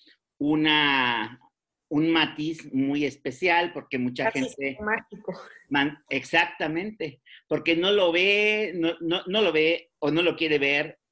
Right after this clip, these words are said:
Speaker 1: no sabemos, ¿no? Entonces, aquí se nos pide que quedemos muchísimo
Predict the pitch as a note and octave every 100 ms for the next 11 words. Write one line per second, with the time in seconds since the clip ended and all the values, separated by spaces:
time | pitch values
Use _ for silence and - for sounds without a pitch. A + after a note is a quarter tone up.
0 | _ C3+ D#3 D3+ C3+ A2+ B2 - - -
1 | _ - - C#3+ C#3 F#3 F#3+ F3 D#3+ -
2 | _ _ _ _ _ _ - _ - D#3
3 | - D3+ F#3+ G#3+ - _ _ _ - D3+
4 | D#3 D3 - F#3 G3+ G#3 D#3+ D3 C#3 C3+
5 | D#3+ E3+ E3+ F#3 - - _ _ _ _
6 | _ _ _ _ _ - B2+ C#3+ C#3 -
7 | F#3 F3+ - F3+ D#3 D3+ D3 _